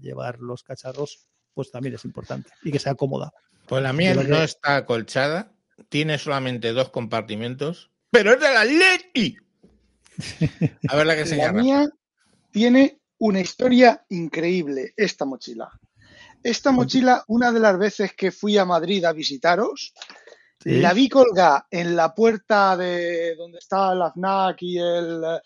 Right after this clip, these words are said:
Speaker 3: y el Corte Inglés y todo eso, no me acuerdo, la Puerta del Sol, la vi ahí colgada en una tienda de maletas y tal,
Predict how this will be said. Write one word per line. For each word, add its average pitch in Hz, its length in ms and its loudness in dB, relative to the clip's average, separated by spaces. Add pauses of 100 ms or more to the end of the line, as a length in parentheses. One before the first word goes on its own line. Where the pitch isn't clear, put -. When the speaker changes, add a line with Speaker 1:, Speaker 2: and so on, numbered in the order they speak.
(440)
Speaker 3:
y 175 160 -10
el 170 460 -6
Corte 190 260 -6
Inglés 180 460 -6
y 175 80 -12
todo 170 220 -8
eso, 165 140 -12
no 175 60 -8
me 165 60 -8
acuerdo, 156 180 -6
la - 40 -8
Puerta 190 280 -2
del 160 100 -10
Sol, 285 340 -2 (360)
la 170 120 -4
vi 196 100 -2
ahí 220 100 -2
colgada 190 340 0
en 180 60 -8
una 208 200 -2
tienda 185 720 0
de 170 180 -10
maletas 175 720 -6
y 170 80 -14
tal, 226 280 0